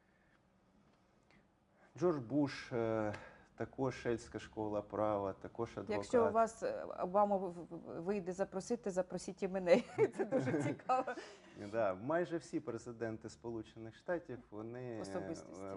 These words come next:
Speaker 1: були не тільки особистості, вони були юристами.
Speaker 2: Мгм.
Speaker 1: Е,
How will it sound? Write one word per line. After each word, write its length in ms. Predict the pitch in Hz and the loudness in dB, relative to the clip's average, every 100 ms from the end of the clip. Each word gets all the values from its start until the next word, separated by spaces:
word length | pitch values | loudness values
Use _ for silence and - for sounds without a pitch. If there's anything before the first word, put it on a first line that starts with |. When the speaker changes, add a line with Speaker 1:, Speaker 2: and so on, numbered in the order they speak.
| 95 | -8
Speaker 1:
були 440 | 117 131 135 120 | -6 -6 -4 -4
не 280 | 98 90 110 | -4 -8 -10
тільки 300 | - 127 117 | -10 -10 -8
особистості, 720 | 117 151 175 196 143 135 - | -8 -8 -10 -8 -10 -10 -10
вони 240 | 101 113 127 | -8 -6 -8
були 260 | 117 107 | -6 -6
юристами. 520 | 98 85 - - 90 - - | -6 -8 -12 -20 -20 -20 -16
Speaker 2:
Мгм. 340 | 170 170 156 - - | -14 -12 -16 -18 -18
Speaker 1:
Е, 200 | 90 | -14